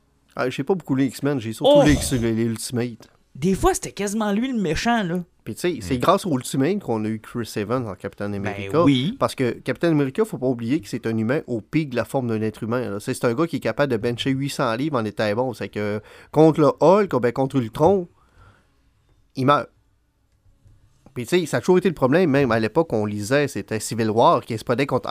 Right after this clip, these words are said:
Speaker 1: Iron Man, ça avait aucun sens. C'est un humain normal qui se battait contre Iron Man. En réalité, il se faisait désintégrer en huitième de seconde, là.
Speaker 2: Ouais.
Speaker 1: Il y avait aucune chance. Tandis que dans Ultimate, c'est un, c'est, c'est, c'est, c'est un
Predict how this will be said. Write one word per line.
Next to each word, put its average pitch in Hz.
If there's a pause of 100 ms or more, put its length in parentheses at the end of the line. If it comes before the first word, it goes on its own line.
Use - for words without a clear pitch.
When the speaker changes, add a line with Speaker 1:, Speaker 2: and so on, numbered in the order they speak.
Speaker 1:
Iron 107
Man, 139
ça 117
avait 113
aucun 123
sens. 160
C'est 143
un 127
humain 143
normal 147
qui 135
se 110
battait 127
contre 123
Iron 110
Man. 135
En 107
réalité, 113
il 170
se -
faisait 120
désintégrer 123
en 147
huitième 147
de 139
seconde, 127
là. 110
Speaker 2:
Ouais. 135
Speaker 1:
Il -
y 127
avait 127
aucune 151
chance. 147 (520)
Tandis 120
que 160
dans 135
Ultimate, 127
c'est 123
un, 101
c'est, -
c'est, -
c'est, -
c'est 117
un 113